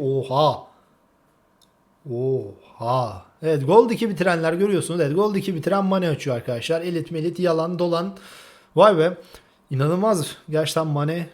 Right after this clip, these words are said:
harbiden çok ekstra olmuş ya. Serdar hayırlı olsun. Vay be.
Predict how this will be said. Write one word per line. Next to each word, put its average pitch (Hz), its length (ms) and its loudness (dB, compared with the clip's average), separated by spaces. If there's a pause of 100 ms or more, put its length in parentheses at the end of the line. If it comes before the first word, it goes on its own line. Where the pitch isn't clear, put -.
(160)
harbiden 156 340 0
çok 170 180 -2
ekstra 170 280 -4
olmuş 156 280 -2
ya. 127 140 -4
Serdar 135 340 -4
hayırlı 147 300 2
olsun. 156 360 -2 (960)
Vay 143 200 2
be. 123 140 -4